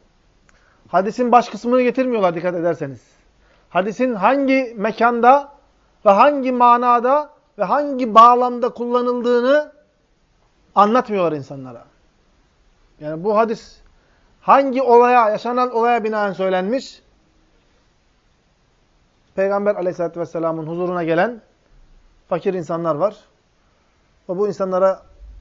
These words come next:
sadaka verilecek, yardım edilecek. Bir adam gelip elindeki keseyi Peygamber aleyhissalatü vesselamın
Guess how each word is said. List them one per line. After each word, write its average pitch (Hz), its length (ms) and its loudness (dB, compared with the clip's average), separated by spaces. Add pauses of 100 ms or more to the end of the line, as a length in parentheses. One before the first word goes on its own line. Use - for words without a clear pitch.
sadaka 185 420 -2
verilecek, 165 680 -4
yardım 180 320 -2
edilecek. 156 540 -6
Bir 202 80 -4
adam 175 260 -4
gelip 170 260 -8
elindeki 180 500 -8 (2750)
keseyi 190 420 0
Peygamber 190 480 -2
aleyhissalatü 180 420 -4
vesselamın 180 560 -4